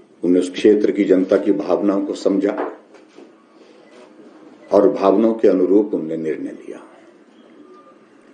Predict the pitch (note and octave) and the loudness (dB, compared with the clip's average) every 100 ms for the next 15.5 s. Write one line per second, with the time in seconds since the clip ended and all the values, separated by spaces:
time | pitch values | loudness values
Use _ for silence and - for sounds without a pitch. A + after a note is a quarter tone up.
0 | _ - - _ _ - - - - - | _ -20 -20 _ _ -20 -20 -20 -18 -16
1 | - - - _ _ _ _ _ - A2+ | -16 -20 -20 _ _ _ _ _ 2 4
2 | B2+ C3 A#2+ C#3+ - - C3+ C#3+ B2+ C3 | 4 2 4 4 4 2 2 4 4 4
3 | C#3 B2+ - B2+ A2 F#2+ C3+ C3+ C3+ A#2 | 2 0 0 -2 -2 0 2 2 0 -2
4 | - - A2+ F#2+ F#2 G#2+ G2+ G2 - G2 | -2 0 0 0 -4 -6 -4 -6 -4 -4
5 | G2 F#2+ F#2+ G2+ G2 C#2+ - - _ _ | -4 -8 -8 -6 -8 -10 -16 -20 _ _
6 | - - - - - - _ - - - | -20 -20 -20 -20 -20 -20 _ -20 -20 -20
7 | _ _ _ G2 G2 F#2+ G#2+ A2+ A#2 B2 | _ _ _ -4 -4 0 0 0 0 0
8 | G#2+ G2+ G2+ F#2+ F#2 G2+ A#2+ A#2 A#2 - | 0 -2 -4 -6 -8 -4 -4 -4 -10 -20
9 | _ _ - E2 F2 E2 - D#2+ F2 G#2 | _ _ -16 -12 -10 -10 -10 -8 -4 -4
10 | - G2+ - F2 B2 - - - _ _ | -2 -4 -4 -8 -10 -12 -14 -20 _ _
11 | _ _ - - _ _ _ _ _ _ | _ _ -20 -20 _ _ _ _ _ _
12 | _ _ _ _ _ _ _ _ _ - | _ _ _ _ _ _ _ _ _ -20
13 | _ _ _ _ _ _ _ - B2 B2+ | _ _ _ _ _ _ _ -2 2 4
14 | C#3 B2+ A2+ A#2+ B2 C3+ C3 B2 - - | 4 2 2 -2 0 2 2 0 -2 0
15 | A2 A#2+ B2 - - | 2 4 4 2 -4